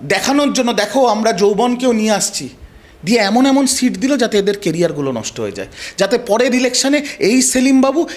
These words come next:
এই সুজনবাবু আর বাকি যত বুড়ো হাবড়াগুলো আছে তারা যাতে দাঁড়াতে পারে,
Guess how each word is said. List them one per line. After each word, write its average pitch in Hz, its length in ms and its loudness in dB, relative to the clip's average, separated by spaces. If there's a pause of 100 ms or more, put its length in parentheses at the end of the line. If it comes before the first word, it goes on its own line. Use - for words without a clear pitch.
এই 247 240 2
সুজনবাবু 269 680 2 (140)
আর 214 120 -2
বাকি 196 300 0
যত 247 180 2
বুড়ো 233 260 2
হাবড়াগুলো 240 440 0
আছে 247 140 -4
তারা 185 240 -2
যাতে 170 220 -2
দাঁড়াতে 147 320 -2
পারে, 226 180 0